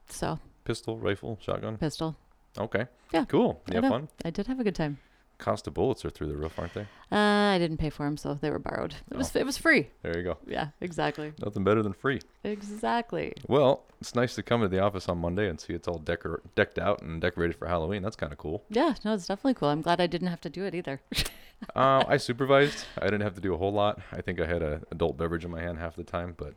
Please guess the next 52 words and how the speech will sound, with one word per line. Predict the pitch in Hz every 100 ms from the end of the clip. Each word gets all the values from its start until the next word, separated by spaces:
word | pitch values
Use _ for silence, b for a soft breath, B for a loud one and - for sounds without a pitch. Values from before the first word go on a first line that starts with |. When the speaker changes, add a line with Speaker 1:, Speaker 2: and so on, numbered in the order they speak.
| -
Speaker 2:
it | 160
was | 202
Speaker 1:
N-, |
Speaker 2:
fun. | - -
Speaker 1:
nice. | - 196 180 -
It's | -
amazing | 208 190 185 190 214 202
what | 170 -
tacos | 156 139 170 170 -
can | 170
do | 151
for | -
bribery | 156 143 143 165 190 202
when | 180
it | 170
comes | 180 170 160
to | - 165 160
decorating | 151 151 190 196 220 220
or | 175 165
pretty | - 262
much | 285 254
anything. | 220 226 147 139 139 -
Speaker 2:
You | 85
know, | 98 95 90
tacos | - 95 - 85
get | 85 -
the | 76
job | 80 76
done. | 78 95
And | 156 92 90
it | 101
was | 104 95
on | 92 90
a, | 82 80 -
what, | 90 69
National | 90 95 - 92
Taco | 73 - 87 120 117 120
Day | 117 127
or | 131
something | - 151
like | 135
that? | -
Speaker 1:
Exactly. | 185 175 165 202
Well, | 180 196
we |
had | 196
tacos | 190 180 180 -
twice | - 175 127 - - -
last | 143 147 147
week, | -
compliments | 160 147 147 147 151
of | 143